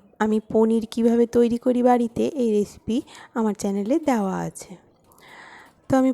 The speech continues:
পনিরটাকে দেখো ছোট ছোট টুকরো করে কেটে নিলাম। তোমরা যেমন যত ছোট চাও সেইভাবে করে নেবে, আমি এইভাবে করেছি। এইভাবে চৌকো চৌকো করে ছোট ছোট করে কেটে নিয়েছি।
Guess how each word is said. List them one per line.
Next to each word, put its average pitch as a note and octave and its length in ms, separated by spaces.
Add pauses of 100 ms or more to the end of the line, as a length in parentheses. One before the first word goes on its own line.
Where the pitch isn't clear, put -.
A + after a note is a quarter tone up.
পনিরটাকে A#3+ 520
দেখো A3 260 (100)
ছোট A3+ 240
ছোট A3 120 (140)
টুকরো G#3+ 300
করে A3 240 (100)
কেটে G#3 260
নিলাম। G3 300 (760)
তোমরা G#3 220 (120)
যেমন G#3 420
যত G3 220
ছোট G3+ 260 (260)
চাও G3+ 260 (100)
সেইভাবে G3+ 340 (100)
করে G#3 240
নেবে, F#3 140 (120)
আমি G#3 200
এইভাবে A3 260 (100)
করেছি। F#3+ 340 (720)
এইভাবে G3 280
চৌকো G3+ 400
চৌকো G3+ 260
করে G3+ 220
ছোট A3 200 (120)
ছোট - 120 (120)
করে A3+ 160
কেটে G3+ 400
নিয়েছি। F#3 320